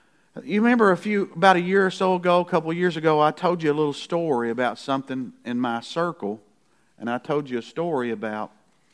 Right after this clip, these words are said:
how that I was concerned about some of the teaching of this kingdom stuff, that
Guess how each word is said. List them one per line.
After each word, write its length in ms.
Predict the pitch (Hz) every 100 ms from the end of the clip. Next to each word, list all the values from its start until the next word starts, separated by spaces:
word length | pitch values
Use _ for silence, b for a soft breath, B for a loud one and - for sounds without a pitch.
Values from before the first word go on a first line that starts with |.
| _ _ _ _ -
how 460 | 131 120 117 110 - 98
that 360 | 113 107 95 _ _ _ _ _ _ _ _ - -
I 160 | 113 123
was 180 | 120 -
concerned 520 | 123 - 160 165 147
about 280 | 120 120 -
some 240 | 139 131
of 80 | 110
the 80 | 110
teaching 640 | - 196 190 - 95 101 - _ _ _ _ _ _ _ _ _ _
of 460 | 95 107 101 95 - - _ _ _ _ _ _ _ _ _
this 260 | 117 120 -
kingdom 500 | 165 170 143 95 87
stuff, 500 | - 87 80 - _ 87
that 320 | 104 98